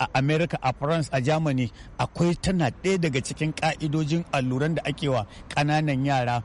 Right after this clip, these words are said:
guda tara. Har yanzu ana yin ta a duniya. Saboda haka mu ma Najeriya a kiyayi ƙin yadda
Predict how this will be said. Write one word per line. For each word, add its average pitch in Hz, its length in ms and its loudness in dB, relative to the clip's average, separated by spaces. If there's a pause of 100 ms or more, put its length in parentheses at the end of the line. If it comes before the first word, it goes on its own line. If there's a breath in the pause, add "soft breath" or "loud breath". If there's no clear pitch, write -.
(140)
guda 123 320 2
tara. 139 300 0 (160)
Har 190 160 0
yanzu 185 380 2
ana 151 220 0
yin 131 140 -2
ta - 120 -8
a 110 80 -4
duniya. 117 380 -2 (180 loud breath)
Saboda 151 240 0
haka 147 200 -2
mu 175 200 0
ma 190 160 2
Najeriya 139 600 0 (200)
a 135 100 0
kiyayi 151 760 2 (140)
ƙin 190 320 4
yadda 139 520 2